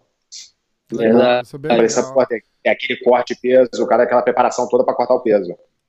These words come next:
Speaker 3: Acho que eu vou po-, poder aproveitar mais oportunidades assim.
Speaker 1: É, então, e é, e é, e é interessante, eu achei muito interessante essa análise do, do, do Kenny Florian, que inclusive foi um, um cara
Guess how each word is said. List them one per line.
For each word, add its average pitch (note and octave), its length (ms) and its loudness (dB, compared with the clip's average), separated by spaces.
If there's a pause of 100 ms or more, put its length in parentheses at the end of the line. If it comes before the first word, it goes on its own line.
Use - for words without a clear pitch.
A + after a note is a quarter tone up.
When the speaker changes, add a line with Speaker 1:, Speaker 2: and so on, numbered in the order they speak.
(140)
Speaker 3:
Acho F#2+ 140 -2
que - 80 -4
eu A#2 40 2
vou A2+ 100 -2
po-, A#2+ 180 4
poder A2+ 160 2
aproveitar A2+ 360 0
mais A#2 160 0
oportunidades A#2 560 0
assim. F#2 360 -6 (200)
Speaker 1:
É, E3 240 -8
então, D3 260 -14
e E3 100 -12
é, F#3+ 140 -8 (320)
e F#3+ 80 -6
é, G#3+ 180 -6
e G#3 120 -4
é G#3+ 60 -2
interessante, A3+ 600 -6
eu G#3 80 -6
achei G3 180 -10
muito A3+ 220 -12
interessante G3+ 480 -12
essa F3 160 -14
análise D#3+ 420 -12
do, C#3+ 280 -12
do, C#3+ 240 -14
do C#3 100 -16
Kenny C#3+ 300 -12
Florian, D3+ 420 -10
que - 140 -20
inclusive F#3 360 -16
foi A3 320 -4
um, F#3 240 -12 (540)
um E3 100 -14
cara E3 600 -6